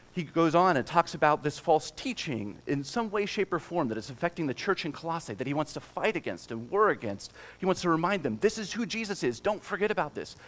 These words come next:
This is what Jesus calls you to. Don't forget about it." And then he moves into very practical commands. So starting in, in chapter three, Paul says, "Set your minds on things that are above, not on things that are on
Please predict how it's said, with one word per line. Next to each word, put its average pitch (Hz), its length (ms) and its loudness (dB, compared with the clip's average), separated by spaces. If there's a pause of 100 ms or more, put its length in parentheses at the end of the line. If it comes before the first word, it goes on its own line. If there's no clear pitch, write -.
(120)
This 190 80 -4
is 175 80 -6
what 208 140 2
Jesus 202 260 -6
calls - 340 -2
you 175 100 -2
to. 107 180 -6
Don't 175 200 -2
forget 214 300 0
about 120 280 0
it." - 120 -10 (1160)
And 151 80 0
then 208 100 4
he 202 140 2
moves 220 480 -2
into 165 280 0
very 147 300 -2
practical 139 800 2
commands. - 800 -10 (320)
So 135 140 -6
starting 190 340 6
in, 151 140 0 (180)
in 127 140 -6
chapter 160 400 4
three, 117 380 -2
Paul 151 480 4
says, 120 440 4
"Set - 180 -4
your 170 120 -6
minds 147 280 -2
on 123 120 -2
things 135 260 -4
that 151 80 -2
are 156 80 2
above, 98 380 -2
not 110 240 -6
on 139 100 -8
things 131 280 -6
that 127 100 -12
are 127 60 -8
on 120 120 -8